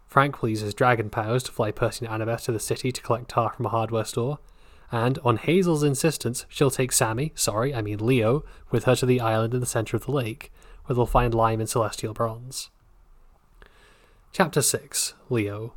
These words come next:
Before they leave, Percy takes Leo aside and runs him through Hazel's backstory, without the part about Sammy. With that, he and Hazel set off to the island, arriving on a beach covered in what Leo quickly realizes is not sand, but crushed limestone.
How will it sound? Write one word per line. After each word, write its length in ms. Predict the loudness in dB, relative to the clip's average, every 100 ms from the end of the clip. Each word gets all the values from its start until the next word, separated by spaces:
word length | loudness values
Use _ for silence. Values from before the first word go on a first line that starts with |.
| -14 -14 -16 -20 -18
Before 240 | 2 4 4
they 100 | 4
leave, 380 | 4 2 0
Percy 260 | 4 4 4
takes 240 | 2 4
Leo 220 | 4 4 4
aside 320 | 4 4 4
and 100 | 2
runs 180 | 0 0
him 80 |
through 200 | -2 0
Hazel's 340 | 2 2 2 2
backstory, 720 | 0 0 -2 -2 0 -2 0
without 220 | 2 2
the 80 | 4
part 240 | 2 2 0
about 200 | -4 -4
Sammy. 420 | -4 -6 -8 -14 _ -20 -20 -20 -20 -20 -20 -4
With 120 | 4
that, 220 | 4 2
he 160 | 0 2
and 120 | 4
Hazel 240 | 4 2 2
set 200 | 2 2
off 140 | 2
to 100 | 2
the 60 | 2
island, 380 | 0 -6 -8 -2
arriving 320 | 2 2 2
on 80 | 0
a 40 |
beach 320 | 2 0 0
covered 240 | 0 2 2
in 80 | 2
what 160 | 2
Leo 240 | 2 2 2
quickly 320 | -2 -2 -2
realizes 480 | -2 -2 0 0 0
is 60 |
not 180 | -2 -4
sand, 340 | -2 -2 -4
but 100 | -6
crushed 360 | 0 2 2 0
limestone. 580 | -2 -2 -6 -8 -8